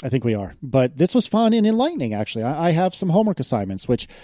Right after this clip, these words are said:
I, I thought my homework assignment was to figure out a way to mail poop to your doorstep, the way we were talking about this coming into it. But as, as it turns out, this has been productive.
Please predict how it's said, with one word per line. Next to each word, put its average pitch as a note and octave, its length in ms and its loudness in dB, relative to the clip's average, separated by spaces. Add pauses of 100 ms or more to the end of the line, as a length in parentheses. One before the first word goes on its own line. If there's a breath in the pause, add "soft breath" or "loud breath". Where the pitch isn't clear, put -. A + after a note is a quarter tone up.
(200 loud breath)
I, E3 240 2
I E3 120 2
thought G3 180 4
my F3+ 120 4
homework E3+ 260 2
assignment C#3+ 440 2
was C#3 300 0
to C3+ 180 -2
figure C#3+ 300 2
out C3 100 4
a B2 40 2
way B2+ 260 2
to A#2+ 80 -2
mail A#2+ 340 0
poop - 420 -2
to C#3+ 100 0
your A2+ 100 4
doorstep, G#2+ 600 -4
the B2 80 -4
way A#2 160 0
we A#2 100 0
were A2 100 -2
talking A#2+ 320 -2
about A2+ 220 -2
this - 160 -8
coming A2+ 240 -4
into A#2 260 0
it. F#2 140 -8
But G#2+ 140 -4
as, B2 340 -2
as C#3+ 240 0
it C#3+ 60 -4
turns D#3 320 0
out, A#2+ 300 2
this A2 120 -4
has A#2 100 -6
been A#2 160 -2
productive. G#2 440 -8